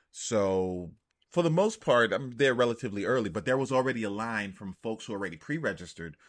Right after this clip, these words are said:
who wanted to be able to kinda get in early and get their seats. Um, and so, yeah, I got, I got up front and I, I re-, so by the time State of the Union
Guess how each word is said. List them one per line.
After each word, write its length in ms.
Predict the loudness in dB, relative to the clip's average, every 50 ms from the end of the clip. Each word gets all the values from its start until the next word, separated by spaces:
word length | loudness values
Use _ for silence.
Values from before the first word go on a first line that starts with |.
| -20 -20 -20 -18 -12
who 60 | -10 -10
wanted 320 | -6 -4 -4 -4 -4 -6
to 80 | -8 -8
be 160 | -8 -6 -6
able 140 | -6 -6 -8
to 60 | -10
kinda 280 | -8 -6 -6 -6 -6 -8
get 220 | -10 -10 -10 -8
in 320 | -6 -6 -6 -6 -8 -10 -14 _ _ _ -10
early 400 | -8 -8 -8 -8 -8 -10 -10 -10
and 140 | -10 -10 -10
get 180 | -12 -12 -10
their 120 | -10 -10 -10
seats. 540 | -10 -12 -12 -10 -12 -12 -14 -16 -20 -20 -20 _ _ _ _ _ _ _ _ _ _ -8
Um, 360 | -6 -6 -4 -4 -6 -8 -10 -8 -8
and 140 | -8 -6
so, 180 | 0 2 2 2
yeah, 240 | 4 4 4 2 2 0 _ -2
I 100 | 0 2
got, 220 | 4 4 2 2 0
I 100 | 0 0
got 220 | 2 4 4 4 4
up 120 | 4 2
front 520 | 0 -2 0 2 2 2 0 -2 -6 -14 -14 _
and 240 | -6 -4 -2 -2 0 0
I, 180 | 0 -2 -2 -4 _ _ _
I 120 | -2 0 0
re-, 160 | 0 -2 -4
so 400 | -2 0 2 2 2 2 0 -4 -10 -20 _ 4
by 140 | 4 6 6
the 80 | 4
time 300 | 2 0 0 0 0 -2
State 260 | 0 2 2 4 4
of 80 | 4 2
the 80 | 2 2
Union 480 | 2 2 2 2 2 0 -2 -4 -8